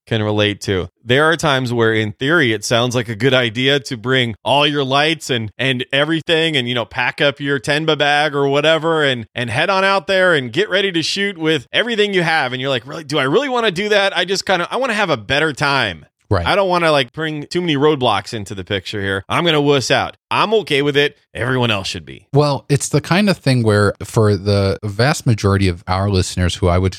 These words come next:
Speaker 2: put as kind of, like, serious, anywhere from, like, an advanced amateur to a pro to, like, a really serious hobbyist, to go from what you're typically used to with, like, a Lightroom Classic workflow to be able to kind of completely cut that out of the mix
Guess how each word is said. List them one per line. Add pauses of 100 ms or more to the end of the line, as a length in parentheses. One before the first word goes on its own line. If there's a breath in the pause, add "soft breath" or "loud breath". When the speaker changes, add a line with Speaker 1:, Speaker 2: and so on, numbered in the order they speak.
(100)
Speaker 2:
put
as
kind
of,
like,
serious, (160)
anywhere
from,
like,
an
advanced
amateur
to
a
pro
to,
like,
a
really
serious
hobbyist, (220)
to
go
from
what
you're
typically
used
to
with,
like,
a
Lightroom (120)
Classic
workflow (140)
to
be
able
to
kind
of
completely (140)
cut
that
out
of
the
mix